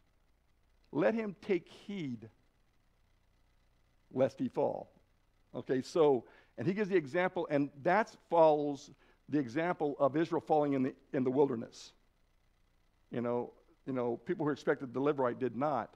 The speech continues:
And we'd say, "Well, that's because they were unfaithful." And he, and Paul's answer to that says, "Well, you know, if you think you're standing, you better take heed lest you fall. You better really listen." And so when you look at Malachi, you know, you can say, "Well, I don't like,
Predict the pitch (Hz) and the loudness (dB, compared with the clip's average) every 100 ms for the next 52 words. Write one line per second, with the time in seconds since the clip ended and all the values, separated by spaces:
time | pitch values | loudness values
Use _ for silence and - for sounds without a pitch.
0 | _ _ _ - 131 131 151 151 135 123 | _ _ _ -4 -2 0 0 0 -2 2
1 | 135 120 117 151 - 170 135 165 147 127 | 4 4 4 4 4 0 2 2 2 0
2 | - 180 185 113 110 120 131 127 120 127 | 2 0 0 -4 -6 -4 -2 0 -2 -4
3 | 107 139 135 139 139 135 143 123 110 156 | -4 0 2 2 0 2 2 0 0 4
4 | 151 - - - _ _ _ _ _ _ | 4 2 -10 -20 _ _ _ _ _ _
5 | - - 127 127 127 131 - _ _ _ | -14 -4 -2 -2 -4 -8 -20 _ _ _
6 | _ _ _ _ - 143 170 208 170 139 | _ _ _ _ -16 -10 -6 -4 -2 -4
7 | - 190 180 135 147 147 135 - 123 151 | 0 0 0 0 0 -2 -2 -4 -6 -4
8 | 135 113 160 156 120 98 123 135 123 117 | -4 -4 -6 -6 -4 -4 -4 -2 -2 -4
9 | 123 143 135 131 160 - 117 120 - 156 | -2 0 0 0 -2 -4 -6 -6 -2 0
10 | 131 - - - 127 139 170 185 151 131 | 0 -4 -20 -14 -4 0 0 2 2 2
11 | 135 156 170 - 123 117 117 120 - - | 0 -2 -2 -2 -2 -2 -4 -8 -14 -10
12 | 135 117 123 135 131 131 123 135 139 131 | -6 -4 -4 -8 -6 -4 0 0 0 0
13 | 127 | -2